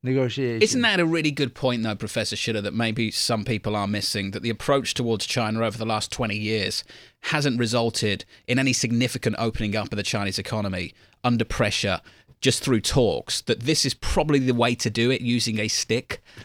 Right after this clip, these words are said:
Speaker 2: rather than a carrot?
Speaker 1: <laughs> Well, I, I don't know. It's not my personality. I feel <laughs> com-, find unfamiliar territory to me. But I, I, I think that a g-, a good relationship with these countries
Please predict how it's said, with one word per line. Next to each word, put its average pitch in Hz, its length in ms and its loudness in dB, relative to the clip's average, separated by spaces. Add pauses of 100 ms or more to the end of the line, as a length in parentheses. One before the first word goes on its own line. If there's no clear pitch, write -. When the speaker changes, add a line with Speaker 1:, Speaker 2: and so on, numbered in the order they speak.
(100)
Speaker 2:
rather 120 260 2
than 117 180 4
a 113 40 0
carrot? 120 540 0 (320)
Speaker 1:
<laughs> 185 300 -6
Well, 143 320 -2 (840)
I, 165 240 2 (200)
I 160 120 0
don't 196 100 4
know. 160 140 6
It's 151 160 2
not 185 180 6
my 175 240 6
personality. 135 880 0
I 131 60 0
feel 156 280 2
<laughs> 127 80 -10
com-, 147 240 -2 (200)
find 160 300 2 (520)
unfamiliar 180 680 6
territory 151 640 4
to 127 60 2
me. 123 340 0 (500)
But 156 100 8
I, 151 120 8
I, 160 400 4
I - 40 2
think 190 220 2
that 160 160 4
a 131 60 -6
g-, 117 240 -8
a 151 160 0
good 160 340 4
relationship 151 880 2
with 123 180 -2
these 127 240 -2
countries 117 560 -2